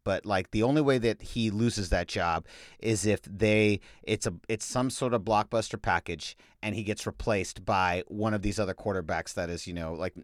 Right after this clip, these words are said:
you know, Aaron Rodgers. I know, you know, him and LaFleur don't get along, and I mean, I don't know. It doesn't seem like Aaron Rodgers gets along with anybody, but that's just <laughs> Aaron Rodgers. Uh, it'd be like we get Aaron Rodgers or we get Dak Prescott, but, or, or one of these guys. But then here's the, here's the thing now,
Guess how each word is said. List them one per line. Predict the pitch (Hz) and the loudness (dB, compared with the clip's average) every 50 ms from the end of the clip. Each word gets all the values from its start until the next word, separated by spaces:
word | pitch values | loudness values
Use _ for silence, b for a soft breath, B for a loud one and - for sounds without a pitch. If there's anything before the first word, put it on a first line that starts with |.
| _ | _
you | - 80 101 98 | -14 -10 -8 -8
know, | 87 90 - _ | -8 -8 -4 _
Aaron | 117 120 120 113 113 | 2 2 2 2 2
Rodgers. | 117 110 110 113 104 92 95 92 | 4 4 4 4 4 2 -4 -4
I | 98 | -4
know, | 98 104 | -2 -2
you | 107 107 104 | -2 -2 -2
know, | 107 104 | -2 -2
him | 95 101 113 120 113 | -2 -2 -2 -2 -2
and | 110 107 | -2 -4
LaFleur | 104 - 123 123 107 113 107 98 95 - _ | -6 -4 -4 -2 0 0 0 0 -4 -4 _
don't | 113 110 104 92 | -2 -2 -2 -2
get | - 98 90 | -4 -4 -4
along, | 90 85 90 87 85 82 82 | -4 -2 -2 -2 -2 -2 -4
and | 82 - - _ _ _ _ _ _ _ _ _ _ _ - - - | -8 -10 -14 _ _ _ _ _ _ _ _ _ _ _ -20 -14 -12
I | |
mean, | 82 73 | -8 -4
I | 87 95 | -2 -2
don't | 95 98 | 0 0
know. | 87 87 | -2 -4
It | 90 | -4
doesn't | 78 101 92 | -4 -6 -6
seem | 85 - 92 | -6 -6 -8
like | 82 71 | -6 -6
Aaron | 82 85 82 | -8 -8 -6
Rodgers | 85 80 76 73 76 | -6 -8 -8 -10 -14
gets | - 71 - | -14 -12 -12
along | 80 73 69 | -12 -12 -12
with | 69 76 | -12 -12
anybody, | 76 73 67 64 64 58 57 | -12 -12 -12 -12 -12 -14 -14
but | 62 71 65 - | -14 -14 -14 -12
that's | _ - 82 78 - - | _ -10 -10 -10 -10 -14
just | - 71 - - - - | -14 -12 -14 -12 -12 -8
<laughs> | - | -8
Aaron | 131 113 | -8 -8
Rodgers. | 87 85 92 98 - - - - B B B B B B B B | -6 -6 -6 -6 -6 -10 -20 -20 B B B B B B B B
Uh, | 135 139 131 120 104 b b b b | 6 8 8 8 6 b b b b
it'd | - 165 147 120 | 0 0 2 4
be | 151 143 143 | 4 6 6
like | 135 127 117 | 6 6 4
we | 120 139 131 | 2 0 4
get | 127 143 131 | 6 8 8
Aaron | 139 143 139 139 135 | 10 8 8 8 10
Rodgers | 135 131 127 127 104 95 101 92 90 82 | 12 12 12 10 8 4 -2 -4 -2 -2
or | 104 104 107 | -2 0 0
we | 117 117 | 0 0
get | 107 120 113 98 | 0 -2 -2 0
Dak | 127 123 117 - - | 2 2 2 0 0
Prescott, | - - 143 123 - - - 123 104 92 90 - | 6 6 8 8 8 6 6 4 4 4 4 2
but, | - 123 - - | -4 -6 -4 0
or, | 117 117 113 113 | 2 2 2 2
or | 101 117 | 2 2
one | 113 117 123 | 2 2 2
of | |
these | 117 104 | 0 2
guys. | 113 113 104 | 0 0 0
But | 90 123 110 | 0 -4 0
then | - 147 139 | 2 2 2
here's | 131 139 165 170 151 - | 2 2 2 2 2 2
the, | - 139 - | -2 -4 -2
here's | 123 139 180 180 165 - | -2 0 0 0 0 -2
the | - - | -4 -4
thing | - 160 147 120 113 | -2 -2 0 0 0
now, | 117 113 110 107 | 0 0 -2 -2